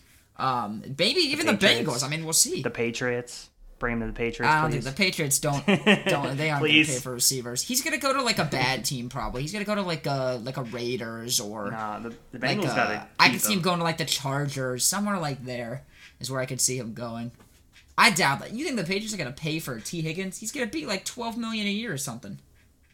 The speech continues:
Speaker 2: Probably not. Well, the, I mean, the Bengals should. The Bengals should do everything in their
Speaker 1: They're
Speaker 2: power
Speaker 1: not gonna,
Speaker 2: to keep him.
Speaker 1: again, they have to make decisions. Burrow, and, you know, when's, when's Burrow's contract up? It's,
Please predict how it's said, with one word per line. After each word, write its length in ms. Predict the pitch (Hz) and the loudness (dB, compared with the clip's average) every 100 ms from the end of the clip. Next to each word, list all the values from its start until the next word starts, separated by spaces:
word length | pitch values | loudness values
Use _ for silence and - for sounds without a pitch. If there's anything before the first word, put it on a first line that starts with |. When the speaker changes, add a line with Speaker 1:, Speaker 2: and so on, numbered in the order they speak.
| _ _ _ _ _ _ | _ _ _ _ _ _
Speaker 2:
Probably 280 | 131 113 | -2 -2
not. 220 | 104 107 - | -4 -6 -2
Well, 120 | 160 | 0
the, 200 | 160 - | 0 0
I 80 | 190 | 2
mean, 140 | 214 | 2
the 40 | 202 | 4
Bengals 320 | 208 208 147 | 4 4 0
should. 360 | - 151 117 | 0 0 0
The 60 | 110 | -2
Bengals 260 | 127 147 143 | -2 -2 -2
should 160 | 143 | -2
do 100 | 131 | 2
everything 360 | 131 131 139 131 | 2 2 0 0
in 80 | 117 | 0
their 80 | |
Speaker 1:
They're 100 | 156 | 2
Speaker 2:
power 160 | 180 202 | 6 6
Speaker 1:
not 80 | 233 | 6
gonna, 180 | 220 202 | 4 2
Speaker 2:
to 80 | - | -2
keep 140 | 123 | -4
him. 80 | 127 | -2
Speaker 1:
again, 260 | 175 226 208 | 2 2 2
they 80 | 143 | 4
have 260 | 180 190 | 4 4
to 80 | 208 | 4
make 180 | 196 202 | 2 2
decisions. 560 | 185 160 196 190 127 117 | 0 0 0 0 -4 -4
Burrow, 400 | 160 170 185 170 | 0 2 2 0
and, 180 | 147 - | -6 -4
you 120 | 156 | 0
know, 140 | 143 | 0
when's, 460 | - 160 220 302 185 | -2 -2 -2 0 0
when's 280 | 165 311 254 | 0 0 0
Burrow's 320 | 269 240 - | 2 2 2
contract 480 | 220 202 202 151 147 | 0 0 0 0 -2
up? 200 | 127 - | -4 -4
It's, 380 | 135 - - | -8 -6 -8